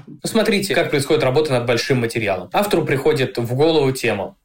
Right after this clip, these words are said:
«А давайте-ка я напишу вот про это». Он с этой идеей приходит к Саше Потапову, нашему руководителю по расследованию и одному из сооснователей,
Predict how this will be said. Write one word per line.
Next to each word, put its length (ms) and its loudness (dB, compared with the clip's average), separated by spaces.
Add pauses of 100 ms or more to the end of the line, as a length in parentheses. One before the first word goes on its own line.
«А 80 0
давайте-ка 460 0
я 80 2
напишу 380 -4
вот 240 0
про 220 0
это». 320 -6 (200)
Он 540 0
с 100 -8
этой 280 0
идеей 320 0
приходит 560 -2
к 240 -2
Саше 320 -2
Потапову, 680 -4
нашему 380 -2
руководителю 380 -4
по 100 -2
расследованию 580 -4
и 60 -6
одному 300 -2
из 80 -10
сооснователей, 760 -4